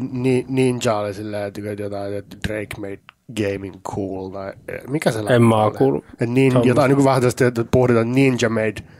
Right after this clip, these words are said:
Speaker 1: gaming cool, silleen, että bitch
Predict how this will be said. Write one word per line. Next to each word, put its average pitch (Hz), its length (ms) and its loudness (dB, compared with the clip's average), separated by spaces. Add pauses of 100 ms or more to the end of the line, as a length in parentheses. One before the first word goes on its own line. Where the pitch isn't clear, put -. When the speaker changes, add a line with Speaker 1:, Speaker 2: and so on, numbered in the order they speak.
(560)
Speaker 1:
gaming 113 420 2
cool, 113 300 0
silleen, 107 340 -2
että - 160 -10 (600)
bitch - 300 -6